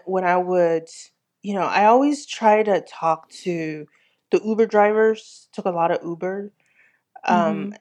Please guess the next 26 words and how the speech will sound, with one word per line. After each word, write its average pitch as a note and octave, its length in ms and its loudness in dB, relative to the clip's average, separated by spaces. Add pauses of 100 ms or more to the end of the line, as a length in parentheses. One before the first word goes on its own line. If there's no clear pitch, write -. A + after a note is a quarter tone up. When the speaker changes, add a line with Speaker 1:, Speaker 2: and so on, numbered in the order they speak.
Speaker 1:
and F3 320 -8 (360)
most G3+ 340 -2
of F#3+ 60 -2
them E3+ 120 -4
are C#3+ 140 -6
all C3+ 120 -4
black. C3 300 -10 (880)
And E3 460 -6 (880)
most F#3 400 -2
of F3+ 60 -6
them E3+ 160 -4
didn't D3+ 160 -8
come D#3 180 -6
from D3 120 -16
South B2 260 -8
Africa. - 360 -10
They C3+ 100 -12
came D#3+ 180 -10
from C#3+ 200 -16
everywhere, D3 640 -12
all D3 140 -6
over C#3+ 140 -10
the - 60 -18
continent. - 440 -14 (340)
<clears throat> - 0 -
Speaker 2:
Mm-hmm. G3 1000 2